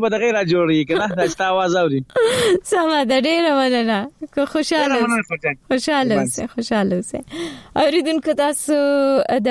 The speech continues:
Speaker 2: مشال ریډیو خپرونو ته غوږ یې. یو بل اوریدونکي لرو، ګورو چا ټلیفون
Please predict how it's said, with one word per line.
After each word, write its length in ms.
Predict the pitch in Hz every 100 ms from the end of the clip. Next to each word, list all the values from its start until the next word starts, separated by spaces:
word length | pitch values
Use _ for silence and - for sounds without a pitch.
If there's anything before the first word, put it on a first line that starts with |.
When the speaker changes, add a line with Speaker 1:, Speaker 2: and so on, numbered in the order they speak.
| 247
Speaker 2:
مشال 340 | 254 269 254 226
ریډیو 320 | 233 233 254
خپرونو 520 | - 262 240 254 269
ته 180 | 226 220
غوږ 240 | 196 269 240
یې. 120 | 269 254
یو 80 | 240
بل 280 | 196 277 294
اوریدونکي 1200 | - 254 240 226 294 349 339 - 339 320 302 285 - - -
لرو، 380 | 269 285 294 403 392
ګورو 220 | 392 370
چا 160 | - 339 330
ټلیفون 420 | 269 277 320